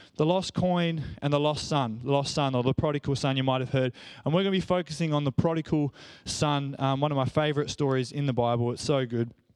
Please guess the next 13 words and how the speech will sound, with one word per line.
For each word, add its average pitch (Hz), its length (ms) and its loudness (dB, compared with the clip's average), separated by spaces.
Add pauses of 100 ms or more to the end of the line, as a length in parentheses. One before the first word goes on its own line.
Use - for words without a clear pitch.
(680)
Um, 117 540 -2
we're 131 100 -2
gonna 160 200 0
go 147 200 2
to 131 320 -2
verse 170 400 0
eleven. 127 400 0
It's 120 120 -6
on 147 140 0
the, 123 160 0 (920)
on 196 160 2
the 170 80 2
screens, 143 640 0